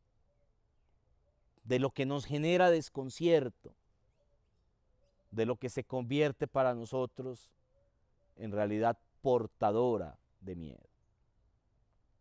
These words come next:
Y dice Teresa, cuando nosotros vamos descubriendo el camino de la fragilidad como fuente de misericordia,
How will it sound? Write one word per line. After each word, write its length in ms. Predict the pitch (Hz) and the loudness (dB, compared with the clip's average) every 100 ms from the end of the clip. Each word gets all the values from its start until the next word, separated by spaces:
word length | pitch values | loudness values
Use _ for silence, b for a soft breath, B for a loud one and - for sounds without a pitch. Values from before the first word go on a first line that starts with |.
| _ _ _ _ _ _ - | _ _ _ _ _ _ -6
Y 60 | |
dice 160 | 117 - | -2 0
Teresa, 380 | 147 160 151 160 | 2 2 2 0
cuando 240 | 143 135 | 0 -2
nosotros 260 | 147 - 170 | -4 0 0
vamos 240 | 175 175 | 2 0
descubriendo 520 | 160 - 143 160 165 | -4 -4 -2 0 0
el 100 | 165 | 0
camino 520 | - 151 160 165 - - _ _ _ _ _ _ _ _ _ - | 0 -2 -2 -4 -4 -10 _ _ _ _ _ _ _ _ _ -6
de 180 | 113 123 | 0 2
la 120 | 123 | 4
fragilidad 540 | 135 135 135 143 156 | 2 2 2 4 2
como 220 | - 175 | 0 -8
fuente 360 | 139 156 156 165 | 0 0 0 0
de 140 | 156 | -2
misericordia, 960 | 139 120 123 123 - 147 143 147 147 | -2 -4 -4 -4 0 0 0 -2 -4